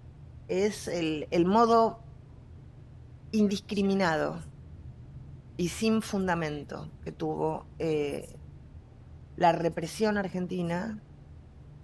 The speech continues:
para materializar, para in-, internalizar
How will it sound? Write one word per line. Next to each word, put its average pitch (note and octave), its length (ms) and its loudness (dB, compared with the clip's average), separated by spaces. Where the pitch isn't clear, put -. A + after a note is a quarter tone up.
para G3+ 260 12
materializar, F#3 1120 4
para F3 260 2
in-, F3 300 -4
internalizar G3 1160 0